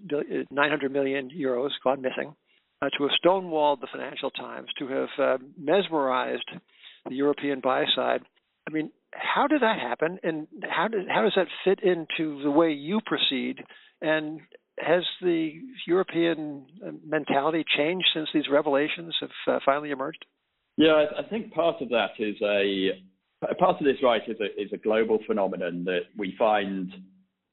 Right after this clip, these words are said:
Speaker 2: investors are, are just so credulous in this environment of what management tell them, and there's a,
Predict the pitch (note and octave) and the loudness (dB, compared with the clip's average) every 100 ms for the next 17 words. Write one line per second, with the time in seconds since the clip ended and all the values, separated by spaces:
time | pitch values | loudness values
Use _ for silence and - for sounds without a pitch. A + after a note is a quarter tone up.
0 | _ A2 G#2 G#2 G2 - G2 F#2 F#2+ F#2+ | _ -2 2 2 2 -2 -2 -2 0 2
1 | F#2+ F#2 F#2 - _ _ _ _ - F#2+ | 4 2 0 -4 _ _ _ _ -6 -4
2 | A2+ F#2+ A#2 F#2+ A2 F#2+ G#2+ F#2 F2+ - | -2 0 2 2 2 0 -2 -4 -6 -10
3 | - _ - F#2 F2+ G2 F#2+ F2+ F2+ F2 | -20 _ -6 -4 -4 -2 0 2 0 -4
4 | F#2+ F#2 F#2 - - - _ - - G2 | -8 -2 -2 -2 -6 -20 _ -20 -4 0
5 | F#2 - F2 E2+ - F#2+ F#2 F2+ E2+ F2 | 0 -2 -4 -6 0 2 2 0 -2 -2
6 | F2 F2 F2 E2+ F#2+ F2+ F2+ F2 | 0 2 2 2 2 4 4 4